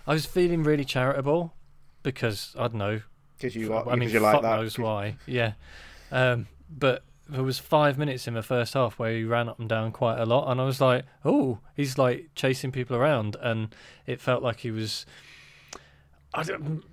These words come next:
Speaker 1: ma-, making an effort.
Speaker 2: He does, but he does this. He, he, he chases lost causes to make himself look better. Sorry.
Speaker 1: Yeah, and the couple of times he got the ball in that spell, he did fuck
Speaker 2: Mm,
Speaker 1: all.
Speaker 2: yeah, hopeless on the ball, and I th-, I think he chases lost causes to make himself look,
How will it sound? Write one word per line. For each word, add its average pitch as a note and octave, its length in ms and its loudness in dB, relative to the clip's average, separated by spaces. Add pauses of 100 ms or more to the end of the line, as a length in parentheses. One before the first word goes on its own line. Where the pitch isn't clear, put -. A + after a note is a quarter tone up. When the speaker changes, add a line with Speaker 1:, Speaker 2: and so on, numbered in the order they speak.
(100)
Speaker 1:
ma-, C#3+ 500 -2
making D#3 380 -4
an D#3+ 100 0
effort. G#3+ 420 0
Speaker 2:
He F#3 100 4
does, A#3+ 320 6 (100)
but G3+ 100 2
he F#3+ 100 4
does A3 220 6
this. A3 220 4
He, F3 140 2
he, F3 280 -6
he F3 140 -4
chases G3+ 500 2
lost F3 260 4
causes F3+ 720 4
to D#3 180 -2
make D#3 160 4
himself D#3 320 0
look F3 180 4
better. G#2+ 320 0
Sorry. C3 320 2
Speaker 1:
Yeah, F3 260 6 (220)
and D#3+ 240 6
the D#3+ 140 2
couple F#3 220 4
of F3 60 6
times D#3 260 2
he D3+ 60 4
got C#3+ 140 4
the C#3 80 -2
ball D3 180 8
in D3 120 4
that C3+ 180 0
spell, G#2+ 360 0
he - 120 -12
did - 180 -4
fuck - 220 -10
Speaker 2:
Mm, D3+ 80 -2
Speaker 1:
all. C3 380 -2
Speaker 2:
yeah, E3+ 240 0 (280)
hopeless G3 400 0
on D#3 140 0
the C#3 80 -4
ball, G#2 280 -2
and C3+ 180 0
I D#3 140 4
th-, E3 220 -2
I F3+ 140 4
think F#3 180 -8
he D#3+ 80 -6
chases D3+ 460 -6
lost C#3+ 200 -2
causes C3 360 -4
to B2 80 -12
make B2 180 -4
himself B2+ 320 -6
look, A#2+ 160 -8